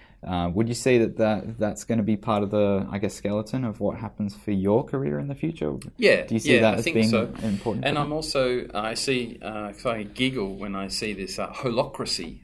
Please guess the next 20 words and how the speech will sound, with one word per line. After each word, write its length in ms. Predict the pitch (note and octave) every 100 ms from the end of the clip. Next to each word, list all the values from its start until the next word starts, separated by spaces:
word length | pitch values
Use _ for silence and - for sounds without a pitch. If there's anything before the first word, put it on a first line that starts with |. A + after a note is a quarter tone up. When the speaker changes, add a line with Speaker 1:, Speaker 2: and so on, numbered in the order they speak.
| - -
Speaker 2:
uh, 280 | F#2 F2+ F2
word 480 | G2 F#2 E2 E2
and 120 | E2 F2+
idea 420 | F2+ F#2 G#2 F2+
now 200 | F2 D#2+
coming 340 | - F#2 F2
through. 420 | D#2+ G2+ D#2+ D2 -
So 300 | - F2+ - - - -
we 120 | B2
called 320 | A#2+ A2 G2 F#2+
it 200 | F#2+ -
a 60 | F2+
holarchy, 800 | - D#3 G#2+ D2 - - - -
um, 240 | - F2+ F2+
back 280 | F#2+ F2 G2
in 140 | F2+
nineteen 320 | F2+ F2+ F#2
ninety-six. 720 | F2+ E2 F2 - - - - - _ - - - - -
So, 440 | - - F2+ F2 F2 -
um, 560 | G2 F#2 F2+ F2+ F2